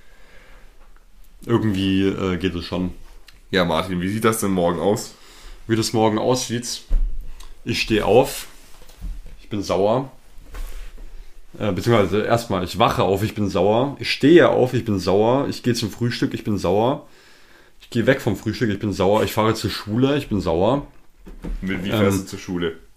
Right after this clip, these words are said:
Speaker 1: Mit dem Fahrrad oder ich laufe auf den Händen.
Speaker 2: Okay.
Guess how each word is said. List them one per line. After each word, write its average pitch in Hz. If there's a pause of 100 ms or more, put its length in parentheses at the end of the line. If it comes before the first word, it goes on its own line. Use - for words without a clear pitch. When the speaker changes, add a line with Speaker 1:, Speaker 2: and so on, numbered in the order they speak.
(260)
Speaker 1:
Mit 113
dem 101
Fahrrad 80
oder 90
ich 85
laufe 95
auf 87
den 90
Händen. 87 (420)
Speaker 2:
Okay. -